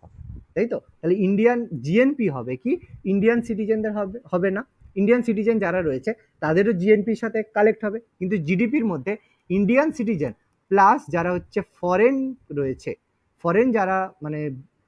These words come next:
মানে, foreign থেকে কোনো foreign company, আমি citizen একটু ভুল বললাম, citizen নয়, Indian আর foreign company, ঠিক আছে? Indian company আর foreign company এদের যোগ হবে, কিন্তু জিএনপিতে শুধুমাত্র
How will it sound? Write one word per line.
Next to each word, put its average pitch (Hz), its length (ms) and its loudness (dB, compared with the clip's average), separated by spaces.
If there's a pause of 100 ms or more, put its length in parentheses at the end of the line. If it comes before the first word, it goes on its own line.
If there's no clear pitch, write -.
মানে, 151 160 -4
foreign 208 440 2
থেকে 220 220 -2
কোনো 202 200 -6 (100)
foreign 175 260 -2
company, 170 540 -2 (480)
আমি 165 200 0
citizen 175 500 -2
একটু 175 180 -4
ভুল 156 220 -2
বললাম, 147 400 -2 (500)
citizen 147 420 -2
নয়, 214 220 -8
Indian 240 640 4
আর 185 140 0 (160)
foreign 175 340 2
company, 117 480 -4 (640)
ঠিক 202 100 -2
আছে? 233 160 -6 (320)
Indian 208 320 6
company 139 480 -6
আর 170 120 -6 (160)
foreign 196 320 2
company 165 420 -4
এদের 180 180 0
যোগ 185 200 -4
হবে, 202 160 -4
কিন্তু - 460 -4
জিএনপিতে 185 760 4 (280)
শুধুমাত্র 254 800 0